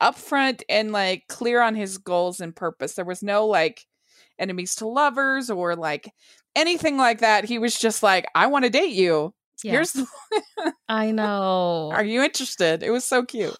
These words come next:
Speaker 2: <sighs> That was one of the
Speaker 1: Yeah.
Speaker 2: best, I think. Oh gosh, that movie was so good. Like, the whole family history part. I was like, "I was not <laughs> expecting this." <laughs>
Speaker 1: Did, did, so did you have a favorite of Countdown to Christmas?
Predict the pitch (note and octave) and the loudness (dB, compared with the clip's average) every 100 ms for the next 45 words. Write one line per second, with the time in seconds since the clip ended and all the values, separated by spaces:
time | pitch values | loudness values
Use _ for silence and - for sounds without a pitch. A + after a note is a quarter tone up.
0 | - - - F3 G3 B3 A#3 F3 E3+ D#3+ | -14 -16 -8 0 2 2 2 2 2 2
1 | D#3 C#3 D#3+ D3 D3 - D3 C#3 C#3 C3 | -2 0 2 2 0 -4 -4 -2 -6 -6
2 | - D#3+ D#3 D3+ D3+ D#3+ D#3+ D3 D3 C#3+ | -4 -2 0 0 -2 -4 -6 -6 -6 -6
3 | - D3+ D#3 D3 C#3 C3+ C#3 C#3 - C#3+ | -2 -2 0 2 4 2 0 -2 -2 -2
4 | F3 D#3 - F3 E3 E3 E3 D#3+ D3+ D3+ | 0 0 0 2 2 4 2 2 0 -2
5 | D3 D3 - G#3+ G#3+ - G3+ F#3 F3 F3 | -4 -8 -8 -8 -8 -6 -4 0 -2 -2
6 | - F#3+ F3 E3 E3 - F#3 G3 F3+ E3 | -4 2 4 4 2 0 -2 -2 -2 0
7 | D3 - G#3+ E4 F4+ C#4 C4 A#3+ D4 F4+ | 0 -2 0 2 2 2 0 2 2 0
8 | - - A#4 C#5+ A4 E4+ C#4 B3 - - | -4 -4 -2 -2 -4 0 2 0 -2 -10
9 | - - _ - A4+ - - - - - | -12 -14 _ -12 -10 -10 -12 -12 -14 -12
10 | C4 - _ - _ - A#3+ F3+ A#3+ G#3 | -12 -14 _ -20 _ -10 -10 -4 -4 -4
11 | - C4+ G#3+ A3 C#4 A#3+ G#3+ G#3+ G3+ F3 | -4 -4 -4 -2 2 2 2 0 -2 2
12 | G#3 A3 D#3 G3+ F#3+ F3+ G3 F#3+ F#3 - | 2 2 0 -4 -6 -6 -8 -10 -12 -8
13 | A#3 - | -10 -10